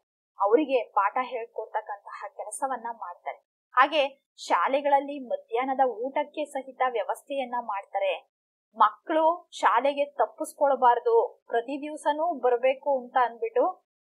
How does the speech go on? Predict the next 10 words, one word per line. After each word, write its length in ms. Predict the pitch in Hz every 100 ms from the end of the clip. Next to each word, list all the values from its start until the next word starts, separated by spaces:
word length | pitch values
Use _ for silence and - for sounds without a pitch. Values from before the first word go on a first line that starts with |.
| -
ಅವರು 280 | 226 226 220
ಒಂದು 300 | 190 196 208
ನಿರ್ಧಾರವನ್ನ 680 | 202 202 - 277 302 262 262
ಕೈಗೊಳ್ತಾರೆ. 800 | 254 214 208 214 - 170 - _ _
ಯಾರು 300 | 180 165 202
ಪ್ರತಿ 440 | - 247 247 285 277
ದಿವಸ 220 | 269 269 262
ಶಾಲೆಗೆ 420 | - 233 247 247
ಬರ್ತಾರೋ 340 | 247 247 247
ಅವ್ರಿಗೆ 400 | 285 240 233 233